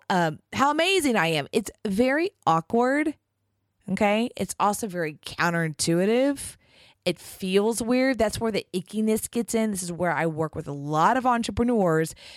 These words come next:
because they come to me and go, "Okay, I, s-, I, I do this thing. I'm a wedding planner. I do this thing. I'm a,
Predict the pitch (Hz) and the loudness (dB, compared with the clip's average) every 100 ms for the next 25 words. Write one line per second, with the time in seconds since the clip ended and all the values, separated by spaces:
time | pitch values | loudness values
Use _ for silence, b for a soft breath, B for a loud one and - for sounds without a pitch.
0 | - 208 214 175 b b b b _ 254 | -12 -2 0 -2 b b b b _ 0
1 | - 330 311 285 233 214 196 185 - 247 | 2 -2 0 2 2 2 2 2 2 0
2 | 294 214 165 - 196 220 262 294 330 302 | 2 0 0 0 2 4 4 2 0 -4
3 | _ _ _ _ - - - - 208 220 | _ _ _ _ -4 -2 -2 2 2 2
4 | - 240 269 220 247 220 226 - 202 185 | 2 0 2 2 2 4 2 2 0 2
5 | 190 202 196 190 175 156 143 147 196 214 | 2 2 2 0 -2 -2 0 2 2 2
6 | 220 196 196 - 175 165 165 | 2 2 0 -2 -2 -2 -2